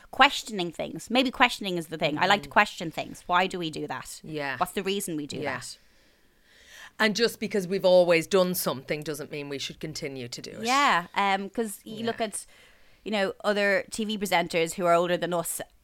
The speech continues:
Speaker 1: and how they were treated, that doesn't mean that we need
Speaker 2: Mm-hmm.
Speaker 1: to be treated that way. Um, and as I said, again, I
Speaker 2: Yeah.
Speaker 1: do, I do look to the younger generations who seem to be a lot more confident than, than I was and, and know their rights more than probably I, I knew at the time.
Speaker 2: And know their boundaries and go, "Actually, no.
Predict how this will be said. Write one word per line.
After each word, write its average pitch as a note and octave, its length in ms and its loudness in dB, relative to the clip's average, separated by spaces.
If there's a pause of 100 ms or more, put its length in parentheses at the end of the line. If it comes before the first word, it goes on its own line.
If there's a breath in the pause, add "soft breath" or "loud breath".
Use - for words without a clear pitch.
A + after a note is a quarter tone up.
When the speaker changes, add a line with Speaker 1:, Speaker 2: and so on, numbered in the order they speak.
(180)
Speaker 1:
and G3+ 100 -4
how G3 140 2
they G3+ 220 2
were G3+ 100 2
treated, E3+ 520 -6
that F#3 180 -4
doesn't F3+ 300 -4
mean F3+ 240 -2
that D#3+ 180 0
we F#3+ 160 -2
need G3+ 120 0
Speaker 2:
Mm-hmm. F#3 80 -2
Speaker 1:
to - 40 -12
be D#3 100 -6
treated D3 300 -10
that D#3 180 -2
way. D3 380 -6
Um, D3+ 440 -4 (120)
and G#3 100 0
as G#3 60 -2
I A#3 80 2
said, G#3 80 4
again, G#3 140 4
I G#3 40 6
Speaker 2:
Yeah. G#3+ 40 2
Speaker 1:
do, B3 220 -2
I G#3 100 2
do A#3 120 -2
look A3 180 -2
to G#3+ 80 -8
the G3 60 -8
younger F#3 220 -4
generations D#3+ 720 -2
who E3+ 140 -6
seem F3 180 -6
to D#3+ 80 -8
be E3+ 80 -4
a E3+ 40 -2
lot F3 120 4
more F3 120 -2
confident D#3+ 440 -6
than, D#3 220 -4 (180 soft breath)
than F3+ 140 -4
I F3+ 180 2
was D#3 260 -2
and, D3+ 240 -6
and E3+ 160 -4
know E3 200 2
their E3+ 160 -2
rights D#3 340 -2
more D#3 180 -2
than D3+ 140 -6
probably D#3+ 240 -6
I, D3+ 260 -2
I D#3+ 180 -4
knew C#3 280 -6
at - 60 -20
the - 80 -12
time. C3+ 260 -10 (560)
Speaker 2:
And G3+ 160 2
know G#3 220 4
their G3+ 160 4
boundaries F#3 580 -2
and D#3 140 -10
go, D3+ 180 -2
"Actually, E3+ 360 -4
no. G#3 280 0